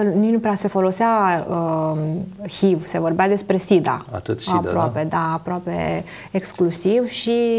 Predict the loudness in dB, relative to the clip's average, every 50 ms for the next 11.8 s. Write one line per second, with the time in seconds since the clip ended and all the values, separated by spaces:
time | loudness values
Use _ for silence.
0 | 2 2 2 2 2 2 2 2 2 2 2 2 2 2 2 2 2 2 0 0
1 | 0 0 2 2 2 2 0 0 -2 -2 0 0 2 2 2 2 0 0 0 0
2 | 0 2 2 0 2 2 0 0 0 -2 -4 -8 -12 -14 -14 -16 -20 -20 -20 -18
3 | -18 -20 -20 -16 -8 -4 -2 0 0 2 2 2 0 0 0 -2 0 0 0 2
4 | 2 0 0 2 2 2 2 2 2 0 2 0 0 2 2 0 0 -2 -2 -4
5 | -2 -2 -2 0 0 0 -4 -4 -2 -2 -2 0 0 0 0 0 0 0 0 2
6 | 2 2 2 2 0 0 -2 -4 -6 -4 -2 -2 -2 -2 -2 0 0 2 2 0
7 | 0 0 -2 -2 0 0 0 0 2 0 0 0 0 0 0 0 0 0 0 -2
8 | -2 -2 -2 -2 0 0 0 0 0 -2 -6 -4 0 0 0 2 0 -2 -4 -4
9 | -4 -4 -2 -4 -6 -4 -2 -2 0 0 2 0 0 0 0 0 0 0 0 0
10 | -2 -2 0 0 0 0 0 0 0 2 0 0 -2 -4 -6 -2 -2 -2 -2 0
11 | 0 -2 -2 -2 -4 -6 -6 -2 -2 0 0 0 0 -2 -4